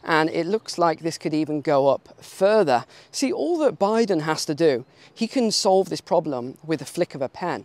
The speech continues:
and he just needs to open up more energy. That's all he needs to do. And for those people who are about to say, 'cause I know where these comments are going,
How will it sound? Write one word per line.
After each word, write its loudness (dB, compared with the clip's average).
and 0
he 2
just -4
needs -2
to -8
open 0
up -6
more 6
energy. -4
That's -2
all 4
he 2
needs 0
to -8
do. 0
And 0
for -6
those 2
people -4
who 0
are 2
about -2
to -6
say, 4
'cause -6
I 0
know 4
where 2
these -4
comments -6
are -10
going, -4